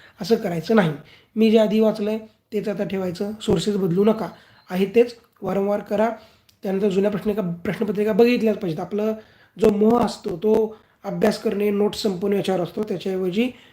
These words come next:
प्रश्नपत्रिका वारंवार बघा, कमी कष्टामध्ये जास्त मार्क तुम्हाला हे देणार आहेत. आणि अभ्यासात सातत्य. सातत्य म्हणजे काय?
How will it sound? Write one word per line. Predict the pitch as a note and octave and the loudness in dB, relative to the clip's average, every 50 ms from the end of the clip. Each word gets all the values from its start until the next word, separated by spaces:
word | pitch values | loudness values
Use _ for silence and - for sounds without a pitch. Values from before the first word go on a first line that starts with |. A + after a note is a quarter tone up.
| _ _ _ | _ _ _
प्रश्नपत्रिका | G3+ E3+ F3+ A3 G3 G3 F3+ G3 G3 G3 | -8 -4 -2 -2 -2 0 0 0 0 0
वारंवार | G3 F#3 F3+ F3+ F3+ F3+ F#3 F#3 E3+ | 0 0 0 -2 -2 -2 0 0 0
बघा, | F3 F3+ F3+ G3+ A#3 B3 - - - _ _ _ _ _ - | -2 0 2 0 0 0 -4 -16 -20 _ _ _ _ _ 0
कमी | A#3 A#3 B3 B3+ | 2 2 2 2
कष्टामध्ये | B3 A#3 E3+ - - G#3 F#3 F#3+ G#3 G3 | 2 0 -2 -2 -4 -6 -4 -2 -2 -2
जास्त | E3+ G3+ F3+ F3 - - | -2 -2 -4 -4 -6 -8
मार्क | F#3 - - - | -8 -8 -8 -10
तुम्हाला | F3+ E3 E3+ F3 | -8 -6 -4 0
हे | G3 A3 | 0 0
देणार | G3 G#3 F#3 E3+ F3+ A3+ - - - - | 0 0 -2 0 -2 -4 -4 -6 -2 0
आहेत. | G3+ F3 F3 E3 E3+ - _ _ _ _ _ _ _ _ | 2 2 2 0 -2 -10 _ _ _ _ _ _ _ _
आणि | G3+ G3+ | -4 -2
अभ्यासात | G#3+ F#3+ E3 D#3+ F#3 E3+ A3+ A3 | -2 -2 -2 -2 -2 -2 -2 -4
सातत्य. | A3 - G3 - - D#3 D#3 E3 | -4 -4 -6 -6 -6 -8 -8 -10
सातत्य | D#3+ - G3 F#3+ - A#3 F#3+ F#3+ A3+ | -8 -6 -8 -2 -2 -2 2 2 2
म्हणजे | G#3+ G#3+ G#3 G3+ G3 | 2 4 2 2 0
काय? | A#3 | 0